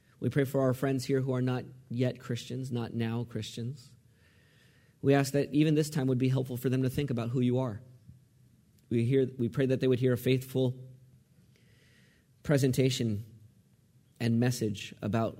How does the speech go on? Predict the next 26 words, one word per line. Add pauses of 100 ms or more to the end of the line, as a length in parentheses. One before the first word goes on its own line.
who
you
are
and
what
you've
said. (1400)
And
we
pray
for
them
that (480)
saving
faith
would
come
by
hearing
the
word
of
Christ. (1400)
So
convert
us,